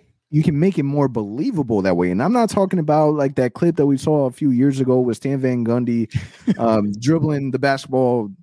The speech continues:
Speaker 1: you know, through his legs a couple times. Like, cool, you showed that you hit handles, but we're talking about, like,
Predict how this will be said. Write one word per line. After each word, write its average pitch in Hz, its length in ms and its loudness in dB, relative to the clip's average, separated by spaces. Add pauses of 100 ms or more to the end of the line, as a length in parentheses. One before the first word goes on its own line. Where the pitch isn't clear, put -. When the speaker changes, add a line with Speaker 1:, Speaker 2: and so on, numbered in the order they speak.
Speaker 1:
you 135 100 0
know, 117 140 2
through 143 180 2
his 117 140 0
legs 135 260 0
a 113 60 -6
couple 120 240 -2
times. 127 320 -4
Like, 123 160 -4 (120)
cool, 247 300 0
you - 80 0
showed 226 220 2
that 160 100 2
you 117 140 2
hit 82 120 -2
handles, 151 540 0 (540)
but 143 80 4
we're 202 100 2
talking 185 260 0
about, 101 340 -2 (420)
like, 110 180 0